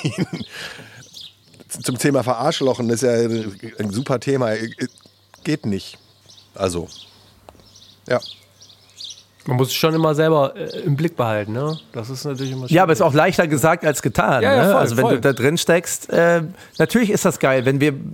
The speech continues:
Speaker 3: irgendwie, was weiß ich, mit, eben mit Universal irgendwie zugange waren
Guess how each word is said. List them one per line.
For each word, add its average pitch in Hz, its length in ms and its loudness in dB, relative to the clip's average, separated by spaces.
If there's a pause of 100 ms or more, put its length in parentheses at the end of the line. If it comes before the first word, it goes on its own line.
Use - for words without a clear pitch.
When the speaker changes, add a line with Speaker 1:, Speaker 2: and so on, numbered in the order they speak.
Speaker 3:
irgendwie, 139 680 0 (1000)
was 135 300 -2
weiß 175 60 2
ich, - 120 -2
mit, 147 120 0
eben 143 200 2
mit 123 160 0
Universal 135 540 2
irgendwie 170 280 0
zugange 156 420 0
waren 165 360 2